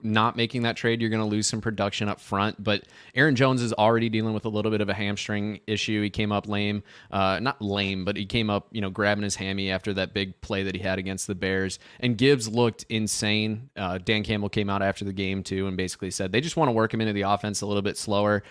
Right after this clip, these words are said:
Um, but he was clear and away the more productive back, the more explosive back, better in basically every single way. And he basically just tripped over himself and missed out on a touchdown in week one. I think Gibbs is a, is, he's gonna be a smash,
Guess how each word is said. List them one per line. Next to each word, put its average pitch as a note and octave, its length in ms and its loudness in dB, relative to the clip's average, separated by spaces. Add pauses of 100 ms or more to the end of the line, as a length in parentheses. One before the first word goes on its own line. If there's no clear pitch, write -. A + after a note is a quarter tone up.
(200)
Um, F2+ 400 -2 (220)
but G2 200 4
he A2+ 220 0
was G#2 280 0 (580)
clear D#3 360 4
and B2+ 100 4
away G#2 480 4
the F#2+ 140 -2
more G#2 180 0
productive F#2 500 -2
back, F2+ 340 0
the G2+ 60 -8
more F#2+ 140 -4
explosive G2 580 -2
back, F#2 320 -2
better F3+ 280 4
in A#2 80 2
basically G#2+ 420 2
every G2+ 180 0
single F#2+ 300 -2
way. F#2 320 2 (300)
And G#2 100 -2
he A#2 80 0
basically A2 380 2
just G2 240 -6
tripped - 320 0
over F#2+ 180 0
himself F#2 560 -2
and F#2+ 100 -4
missed F#2 220 -2
out F#2 140 0
on F2+ 100 -6
a F2 60 -8
touchdown F#2+ 480 -4
in G2+ 100 -4
week G2+ 220 -4
one. G#2 240 0 (280)
I A#2 140 4
think D3 260 0
Gibbs G#2+ 360 2
is G2 120 -2
a, G2 300 2
is, G2 320 -6
he's B2 240 -2
gonna C#3+ 140 4
be A#2+ 100 6
a A2 60 6
smash, G2+ 520 0